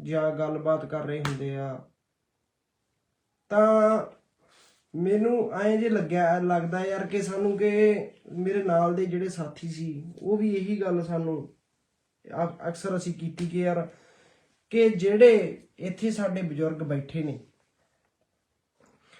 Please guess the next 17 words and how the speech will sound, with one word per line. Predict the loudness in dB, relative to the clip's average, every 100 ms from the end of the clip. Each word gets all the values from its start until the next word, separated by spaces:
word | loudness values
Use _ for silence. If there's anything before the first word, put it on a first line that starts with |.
| _ _ _ _ _ 0
ਉਹ | 4 4
ਜੇ | 6 8 10 10 8 0 -6 _ _ _ _ _ _ _ _ -4
ਉੱਥੇ | -4 -2 -2
ਚਲੇ | 0 0 0
ਜਾਣ, | 0 0 -2 -6 -14 -18 -18 _ _ -20 _ _ _ _ -20 -20 -20 _ _ -20 _ _ -6
ਖਨੌਰੀ | 2 2 2
ਬਾਰਡਰ | 2 4 2 0
ਤੇ | -2
ਪਹੁੰਚ | -2 -2 0
ਜਾਣ, | 0 0 -2
ਤਾਂ | -4
ਕਿਤੇ | -4 -4 -2
ਨਾ | -4
ਕਿਤੇ | -4 -6 -4
ਉਹਨਾਂ | -2 -4 -2
ਦਾ | -4
ਸਾਡੇ | -2 -2 -2 -2 -4 -8